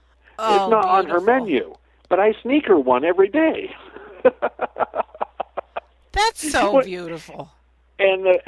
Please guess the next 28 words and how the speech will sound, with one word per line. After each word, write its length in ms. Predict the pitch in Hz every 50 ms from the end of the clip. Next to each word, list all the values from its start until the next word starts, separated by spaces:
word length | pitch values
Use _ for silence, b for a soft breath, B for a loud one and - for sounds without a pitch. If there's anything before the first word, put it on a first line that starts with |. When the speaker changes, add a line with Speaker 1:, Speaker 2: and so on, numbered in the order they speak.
| 185 180 185
Speaker 2:
and 220 | 190 190 190 180 180 -
so, 240 | 196 180 170 165 165 156
of 140 | 151 147
course, 280 | - - 160 151 147 143 -
you 100 | 185 160
know, 180 | 135 120 120 123 -
she's 140 | - 143 139
asking 360 | 135 127 135 151 - 156 139
for 160 | - 147 127
another 260 | 131 139 165 208 185
one 180 | 156 139 135 131
and 120 | 139 139
telling 260 | - - 165 160 156 147
me 80 | 143
how 120 | 139 135 139
much 160 | 123 117 117 -
she 100 | - 139
enjoys 400 | 139 139 139 175 202 151 135 135
getting 240 | - 165 185 196 175 143
them 140 | 113 104
from 220 | 107 - 104 98 101
him, 160 | 101 92 - - _ _ _ _ _ _ _ _ _ _ _ _ _ _ _ _ _ _ _ _ _ _ - - _
which 160 | - 135 - -
I 140 | 135 127
thought 240 | - - 131 120 104
was 120 | 104 107 107
really 220 | 113 110 101 101
cool. 340 | - - 175 139 101 - -